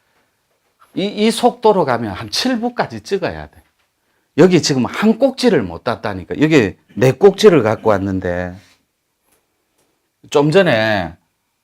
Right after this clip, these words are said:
Y자 형태는 좀 이따 설명할게요. 요렇게 앉아 있으면, 요렇게 우리가 앉아 있으면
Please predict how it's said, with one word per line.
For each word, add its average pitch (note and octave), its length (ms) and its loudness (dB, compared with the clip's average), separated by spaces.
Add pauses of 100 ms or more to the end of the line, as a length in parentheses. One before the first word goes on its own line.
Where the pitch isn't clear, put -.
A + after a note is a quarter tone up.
(840)
Y자 F3+ 520 2
형태는 A#2+ 340 -4
좀 A#2+ 180 -2
이따 C3+ 160 -4
설명할게요. F#2+ 920 -6
요렇게 D3 400 0
앉아 E3 300 0
있으면, F#2 800 -6
요렇게 F2+ 400 -10
우리가 G2+ 340 -6
앉아 C#3 200 -4
있으면 E2+ 640 -8